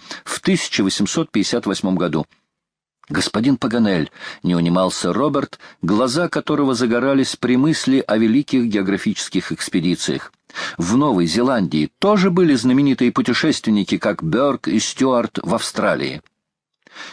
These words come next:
"Их было несколько, мой мальчик. Например, доктор Хукер,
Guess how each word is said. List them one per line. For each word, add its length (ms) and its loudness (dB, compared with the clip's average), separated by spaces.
"Их 220 0
было 280 4
несколько, 560 2
мой 160 2
мальчик. 580 0
Например, 420 2
доктор 540 -2
Хукер, 640 0